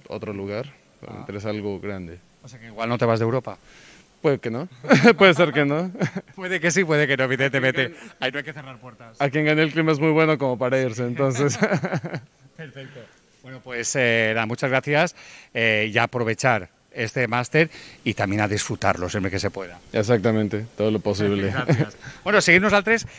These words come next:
Speaker 2: i ara sí, ara anem a demanar l'ajuda de, vine ací al meu costat, eh, Maria, perquè anem a parlar amb Rodrigo Mota, eh,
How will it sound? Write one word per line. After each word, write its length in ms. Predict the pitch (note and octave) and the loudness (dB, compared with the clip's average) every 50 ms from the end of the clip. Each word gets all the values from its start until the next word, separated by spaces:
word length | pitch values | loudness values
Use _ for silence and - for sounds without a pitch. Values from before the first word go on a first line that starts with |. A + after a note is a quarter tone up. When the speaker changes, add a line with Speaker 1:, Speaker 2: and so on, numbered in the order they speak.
| - - | -10 -2
Speaker 2:
i 60 | - C#3+ | 2 4
ara 140 | E3+ F#3 F3+ | 4 4 4
sí, 240 | - - E3+ B2+ A#2 | 2 0 -2 -4 -2
ara 220 | - A#2+ C3+ D#3 | 0 0 2 2
anem 240 | D#3+ D#3+ D#3 D#3+ D#3+ | 2 0 0 0 0
a 80 | D#3+ D#3+ | 0 2
demanar 460 | D#3 D#3+ D#3+ C#3+ D3 C#3+ D3 D3+ E3+ D3+ | 2 2 2 2 2 0 0 -2 -2 -2
l'ajuda 520 | D#3 C3+ B2 A#2 C#3 D3+ D3+ E3+ F3 G3 - - - - _ | -4 -6 -4 -4 -4 -2 0 0 0 0 -4 -10 -20 -14 _
de, 140 | - B3+ - - | -6 -4 -4 -2
vine 160 | D3+ E3+ G#3+ | 0 0 0
ací 160 | G#3+ - A3+ | 0 0 0
al 60 | G#3+ G3+ | 0 0
meu 80 | G3 | 0
costat, 400 | F3+ F#3 D#3 - G3+ G3+ G#3 - - F3+ | -2 -4 -2 -2 -2 -2 -2 -2 -4 -2
eh, 560 | F3 E3 D#3 D3+ D3 C#3+ C#3+ C#3 C3+ C3+ C3 | -2 0 0 0 0 -2 -2 -2 -2 -4 -4
Maria, 520 | B2+ C3 C3 C3+ C3+ C3+ D3 E3 F3+ G3 A3 - - - - - - - - _ - | -6 -8 -8 -6 -6 -4 -2 -2 -2 -4 -4 -8 -14 -20 -20 -20 -20 -20 -20 _ 0
perquè 320 | - D#3+ D#3 - G3 G3+ A3+ B3+ - _ - | 0 0 2 2 2 2 2 0 -6 _ -6
anem 300 | C#3 B2+ B2+ C3+ C#3 D3+ | -4 -2 0 0 0 2
a 160 | D3 D3 C#3+ C#3+ - | 2 2 2 2 2
parlar 400 | C#3+ C3+ B2+ C3+ C#3+ D#3 E3+ G3+ G3 - - - - - _ _ | 0 -2 0 0 -2 -2 -2 -4 -10 -18 -20 -20 -20 -20 _ _
amb 260 | - C#3 D#3+ F3+ G3 - _ _ _ - | 0 0 2 0 0 -4 _ _ _ -8
Rodrigo 640 | B2 B2 C3 B2+ B2+ D3 E3+ E3+ F#3 G3+ G#3+ - - - | -4 -2 -2 0 0 -2 -2 -2 -2 -2 -4 -4 -8 -10
Mota, 640 | C#3+ C3+ C#3 D3 D#3 E3 D#3 - - A2+ G2 F2 F2 _ _ _ _ _ _ _ _ _ _ - | -8 -6 -2 0 2 2 0 0 -2 -4 -6 -6 -10 _ _ _ _ _ _ _ _ _ _ -8
eh, 960 | - C3+ C3+ C3 C3 C3 C3 B2+ B2 B2 B2 A#2+ A#2+ A#2+ A#2 A2+ A2+ A2+ A2 | -4 -2 0 0 0 0 0 0 0 0 -2 -2 -2 -2 -4 -4 -4 -4 -6